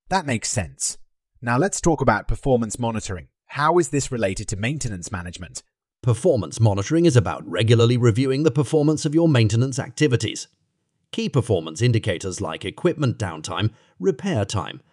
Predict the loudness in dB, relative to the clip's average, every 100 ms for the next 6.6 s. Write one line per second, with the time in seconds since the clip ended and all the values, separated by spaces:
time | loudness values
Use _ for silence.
0 | _ -12 -8 -2 -2 -2 -6 -6 -4 -4
1 | -2 -4 -2 -4 -4 -4 -4 -4 -4 -2
2 | -2 -4 -4 -6 -6 0 0 0 -4 -6
3 | -6 -2 2 2 2 -2 -2 -6 -6 -6
4 | -6 -12 -12 _ _ _ -6 -2 -2 -6
5 | -10 _ _ -8 -6 -2 -2 0 -2 -2
6 | -4 -2 -2 -6 -16